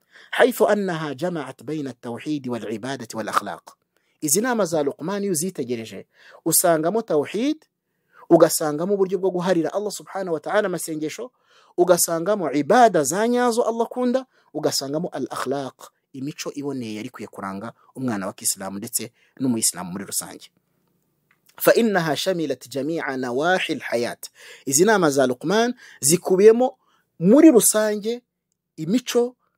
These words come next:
igomba kuranga umuyisilamu. مع اختصار في اللفظ، kandi usanga ari amagambo make Luqman yabwiraga umwana we, ariko hakaba hakubiyemo ubumenyi buhambaye cyane muri ayo magambo makeya.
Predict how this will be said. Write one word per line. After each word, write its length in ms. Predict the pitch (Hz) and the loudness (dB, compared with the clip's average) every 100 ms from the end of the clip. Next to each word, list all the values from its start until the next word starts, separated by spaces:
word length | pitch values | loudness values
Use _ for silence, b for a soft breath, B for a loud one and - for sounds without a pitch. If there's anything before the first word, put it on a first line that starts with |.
| _ _ _ _ - | _ _ _ _ -8
igomba 320 | 156 165 131 | 2 2 2
kuranga 320 | - 107 98 | -6 -10 -10
umuyisilamu. 560 | 107 123 - - 76 76 _ _ _ _ _ _ | -10 -8 -8 -8 -14 -16 _ _ _ _ _ _
مع 220 | 113 151 170 | 0 4 4
اختصار 580 | - - 196 285 294 | 2 -6 -2 0 0
في 120 | 220 196 | 0 0
اللفظ، 340 | 185 - 170 _ _ _ - | 0 -2 -8 _ _ _ 0
kandi 220 | 220 247 | 2 4
usanga 280 | 202 180 180 | 2 0 0
ari 80 | 202 | 0
amagambo 400 | 175 151 151 147 | -2 -2 0 0
make 260 | 175 220 | 0 2
Luqman 380 | 202 - 185 180 | 0 0 -4 0
yabwiraga 420 | 165 160 175 135 | 0 2 0 2
umwana 320 | 151 147 131 | 0 -2 -2
we, 100 | 127 - | -6 -4
ariko 340 | 233 311 - | -4 -4 -6
hakaba 280 | 208 - 220 | -8 -4 -2
hakubiyemo 440 | 311 240 233 254 | -2 -4 -4 -2
ubumenyi 340 | 262 226 196 185 | -2 -2 -2 -2
buhambaye 500 | 156 170 311 330 185 | -2 0 2 2 2
cyane 220 | 165 143 | 0 0
muri 140 | 147 | 0
ayo 80 | 160 | 0
magambo 340 | 135 117 107 110 | 0 -6 -12 -12
makeya. 440 | 120 - 95 | -12 -12 -16